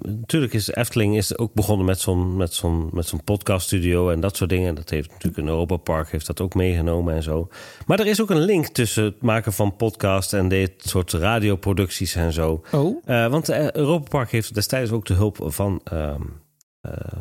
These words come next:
Speaker 1: van de Efteling ingeroepen om dit te do-, te doen. En ze doen het nog steeds. Efteling is het inmiddels alweer af, dus het is alweer over uit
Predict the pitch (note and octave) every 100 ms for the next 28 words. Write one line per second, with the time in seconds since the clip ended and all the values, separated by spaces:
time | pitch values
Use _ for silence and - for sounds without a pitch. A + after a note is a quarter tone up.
0 | F#2 - F3+ F3+ D#3+ - G#3+ C#3 G#2 G#2+
1 | F#2+ F#2+ - F#2 F2 E2+ F2 G#2 - F#2+
2 | F2+ D2+ - - - - C4+ F3+ C#3 A2
3 | F#2+ G2 C3+ - - - A2 G#2 F2+ F2
4 | F2 E2+ F#2 F2 D#2 D#2+ E2+ B2+ D#3+ -
5 | - A2 G2+ - F#2 E2+ F#2 F2+ C#3+ B2+
6 | C3 A#2+ A2+ A#2 -